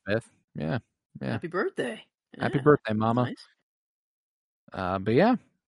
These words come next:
Speaker 1: I was Colton Robertson. I was joined by Joseph George. Thank you very much, homie.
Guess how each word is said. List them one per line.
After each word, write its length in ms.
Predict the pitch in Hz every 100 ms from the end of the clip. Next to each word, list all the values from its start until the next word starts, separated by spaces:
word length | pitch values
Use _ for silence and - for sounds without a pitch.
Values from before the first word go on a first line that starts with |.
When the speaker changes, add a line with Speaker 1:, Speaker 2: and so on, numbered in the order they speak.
| _ _ _
Speaker 1:
I 140 | 127
was 100 | 143
Colton 240 | - 160 165
Robertson. 520 | 156 170 175 202 196 -
I 80 | -
was 140 | 127
joined 320 | - 170 165 143
by 380 | 170 190 214
Joseph 360 | 185 131 127 113
George. 400 | 135 135 147 156
Thank 160 | 156 127
you 60 |
very 180 | 127 135
much, 220 | 139 135
homie. 320 | 143 208 285